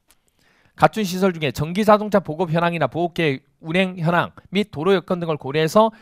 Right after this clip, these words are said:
특별시나 광역시, 특별자치시, 도, 특별자치도의 조례로 정한 시설을 좀 말하고, 공동주택 중 몇 세대 이상? 백 세대입니다.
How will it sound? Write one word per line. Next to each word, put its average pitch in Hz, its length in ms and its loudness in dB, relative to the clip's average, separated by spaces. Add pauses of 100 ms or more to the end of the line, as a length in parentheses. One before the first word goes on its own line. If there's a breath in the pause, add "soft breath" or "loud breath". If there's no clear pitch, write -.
(160 soft breath)
특별시나 185 500 2
광역시, 151 420 -2
특별자치시, 175 760 0
도, 156 200 -4
특별자치도의 170 800 -2
조례로 175 300 -6
정한 143 220 -2
시설을 135 340 -6
좀 127 80 -14
말하고, 123 480 -2 (440 soft breath)
공동주택 185 800 -2
중 143 300 -6 (200)
몇 185 120 2
세대 190 220 4
이상? 110 260 -4 (1000)
백 156 160 0
세대입니다. 107 540 -2